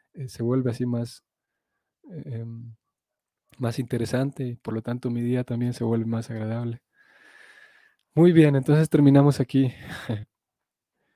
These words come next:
¿Hace cuánto que no llegábamos a los cuarenta minutos? <laughs> Yo trata-, trato de mantenerme en media hora, pero a veces pasa esto. Que tengan entonces un bonito día hoy miércoles.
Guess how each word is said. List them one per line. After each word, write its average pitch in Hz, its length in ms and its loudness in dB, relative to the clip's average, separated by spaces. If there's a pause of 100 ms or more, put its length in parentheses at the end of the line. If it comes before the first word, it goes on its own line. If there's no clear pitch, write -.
(300)
¿Hace 117 320 -6
cuánto 123 320 -4
que 120 100 -4
no 117 100 0
llegábamos 117 500 0
a 110 40 -8
los 113 180 -6
cuarenta 117 340 -6
minutos? 113 480 -8 (280)
<laughs> 113 180 -6 (340)
Yo 127 140 -2
trata-, 127 360 0
trato 135 360 4
de 127 180 6
mantenerme 127 520 2
en 123 100 2
media 123 300 4
hora, 120 220 0
pero 110 200 -8
a 107 80 -8
veces 110 280 -10
pasa 107 280 -14
esto. - 280 -20 (1000)
Que 147 100 -4
tengan 165 300 2
entonces 156 680 -2
un 139 260 -4
bonito 127 400 -6
día 120 300 -6
hoy 113 220 -8
miércoles. 113 840 -12